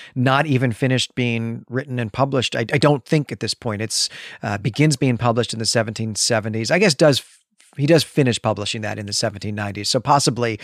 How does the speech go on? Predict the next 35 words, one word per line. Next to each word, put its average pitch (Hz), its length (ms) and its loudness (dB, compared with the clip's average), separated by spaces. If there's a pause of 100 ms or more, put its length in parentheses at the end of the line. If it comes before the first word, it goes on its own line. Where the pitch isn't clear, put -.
(120)
she - 180 4
actually 117 400 0
is 107 180 0 (220)
reading 120 340 2
a 110 80 0
complete 139 520 2
set 107 300 2
of 104 120 -4
it 107 160 -6
now 104 220 -2
for - 100 -8
the 107 80 -2
first 110 320 -2
time. 104 220 2
But, 101 180 -2 (140)
but 143 100 4
hot 196 240 2
off 190 100 2
the 170 80 2
press, 135 340 2
I 123 40 -2
mean, 120 100 -2
that's 123 140 0
very, 135 220 2
very 123 260 2 (300)
current, 135 500 2
uh, 104 400 0
current 147 240 0
of 110 140 -2
her. 98 180 -4
That's, 104 180 -4
it's 135 140 0 (100)
basically 123 380 2
pop - 300 2
culture - 420 -8